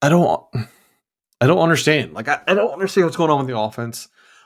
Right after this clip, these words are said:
other than the offensive line being extremely bad. So the film that Will and I were just watching was the last two drives of the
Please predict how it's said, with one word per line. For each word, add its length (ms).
other 260
than 160
the 140
offensive 420
line 320
being 480
extremely 480
bad. 380
So 420
the 80
film 360
that 140
Will 180
and 80
I 80
were 120
just 180
watching 460
was 120
the 140
last 480
two 120
drives 420
of 220
the 400